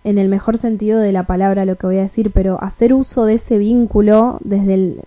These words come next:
mejor lugar, ¿no? Como, em, que todo lo que vos me muestres, ¿no? O sea, poder animarme a, a, a verte como un espejo, ¿no? Saber que, que sos un espejo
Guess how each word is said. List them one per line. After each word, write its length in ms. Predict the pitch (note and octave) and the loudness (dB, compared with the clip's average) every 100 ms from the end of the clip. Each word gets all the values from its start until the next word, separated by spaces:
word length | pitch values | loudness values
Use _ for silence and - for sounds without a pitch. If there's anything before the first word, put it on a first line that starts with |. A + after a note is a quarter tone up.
| - | -6
mejor 440 | G3 G3 - D4 | -4 -2 2 4
lugar, 320 | A3+ G3 F#3+ F#3 | 4 2 0 0
¿no? 220 | F#3+ A3+ | -2 -2
Como, 420 | A3+ G#3 G3 F#3+ - - - - - - _ | -2 0 0 -2 -8 -20 -20 -20 -20 -20 _
em, 680 | - G3 F#3+ F#3+ F#3 F3+ A#2 G#2+ - - _ _ _ _ _ _ _ _ _ | -2 0 2 0 -2 -4 -8 -14 -16 -20 _ _ _ _ _ _ _ _ _
que 100 | - | -4
todo 220 | G3 C4 | 2 4
lo 160 | D4+ B3+ | 4 0
que 120 | G#3+ | 0
vos 240 | G3 G#3+ B3+ | 0 0 0
me 140 | B3+ | 0
muestres, 500 | A3 A#3 B3+ - G#3+ | 0 0 -2 -4 -2
¿no? 300 | A3 C4+ D4+ | 0 0 0
O 60 | A#3 | -2
sea, 220 | A3 G#3 | 0 2
poder 280 | G#3 G#3+ C4 | 4 4 2
animarme 500 | C#4 A3+ A3+ C4 C4 | 0 0 0 0 0
a, 160 | A3 | -2
a, 500 | - G3 F#3+ - - | -4 -10 -12 -12 -4
a 40 | G3+ | 0
verte 300 | G#3 A3+ C4 | 2 2 0
como 220 | G#3+ G#3+ | -2 -2
un 60 | A#3 | 2
espejo, 440 | - A3+ A3 F#3 | 2 2 -4 -6
¿no? 220 | F#3 G#3+ | -4 -4
Saber 360 | - G3+ G3+ A3 | -4 -2 -2 -2
que, 360 | A3+ G#3+ G3+ - | -4 -4 -6 -10
que 120 | G#3 | -10
sos 200 | - A3 | -8 -4
un 80 | A#3 | -2
espejo 580 | G#3 A3 G#3 B3 B3 | 2 0 0 -2 -2